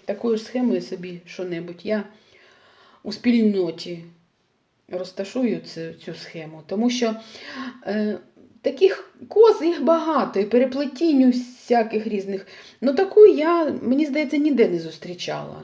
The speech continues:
І тому це буде, ну, як сказати, не унікальний взірець, але зразок. Але, м, це буде, як то кажуть, присвячено будинку, фільму "Будинок у озера".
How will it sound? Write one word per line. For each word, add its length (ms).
І 80
тому 380
це 200
буде, 460
ну, 80
як 300
сказати, 220
не 140
унікальний 800
взірець, 640
але 460
зразок. 560
Але, 640
м, 580
це 180
буде, 460
як 180
то 80
кажуть, 520
присвячено 640
будинку, 720
фільму 340
"Будинок 580
у 180
озера". 380